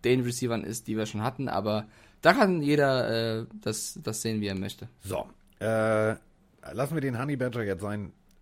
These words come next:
Speaker 2: wo er ist. Nämlich, äh, mit einem, also ich mag den ja. Ich, ich hab ja ein riesengroßes, also ich hab ja so ein, so ein kleines japanisches Tattoo auf dem Rücken. Deswegen mag ich ja also schon mal seinen Tempelhund, den er da hat, auf dem Arm.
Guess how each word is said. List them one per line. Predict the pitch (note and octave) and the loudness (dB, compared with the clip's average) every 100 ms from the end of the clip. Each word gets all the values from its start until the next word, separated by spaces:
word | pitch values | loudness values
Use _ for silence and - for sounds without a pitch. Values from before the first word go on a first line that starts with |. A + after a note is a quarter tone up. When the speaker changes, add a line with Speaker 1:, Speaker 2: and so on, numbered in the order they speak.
| - | -12
Speaker 2:
wo | F2 D#2+ | -4 -2
er | |
ist. | D#3 - - - - | -2 -6 -16 -20 -14
Nämlich, | F2 F2 E2 - | -8 -8 -8 -8
äh, | E2 D2+ D#2+ - - - - - - - | -6 -6 -6 -10 -20 -20 -20 -20 -20 -14
mit | - | -12
einem, | - D2 C#2+ - - - | -12 -12 -12 -14 -14 -8
also | F2 F#2+ - - - - | -6 -8 -12 -20 -20 -10
ich | G2 | -4
mag | F2+ - | -4 -4
den | C2 | -10
ja. | - | -10
Ich, | - - | -14 -16
ich | - - | -16 -14
hab | - | -8
ja | F2+ | -6
ein | D#2+ | -6
riesengroßes, | C#2 G2 G2 E2+ E2+ C#2+ - D#2 | -8 -10 -10 -10 -10 -12 -16 -14
also | D2+ | -10
ich | |
hab | D2+ | -8
ja | D2 | -8
so | D2 | -8
ein, | C2+ | -10
so | C2+ | -10
ein | |
kleines | - - D#2+ D#2+ - - | -8 -6 -6 -8 -10 -10
japanisches | D2 - D#2+ D#2+ C#2+ | -10 -8 -10 -10 -12
Tattoo | - D#2 - F#2+ | -12 -14 -12 -12
auf | |
dem | F#2+ | -10
Rücken. | D2 D2 | -10 -10
Deswegen | C#2+ D2 | -10 -8
mag | C#2 D2+ | -8 -8
ich | D2 | -10
ja | |
also | - C2 | -12 -10
schon | - C2+ | -10 -12
mal | |
seinen | C2 B1+ B1+ | -12 -14 -12
Tempelhund, | F#2 F2+ B1 B1 | -12 -10 -12 -12
den | A#2 | -14
er | A2 | -14
da | A2 A#2+ | -12 -12
hat, | B2 | -12
auf | - | -12
dem | C#3 | -12
Arm. | A#2 D#3 | -10 -12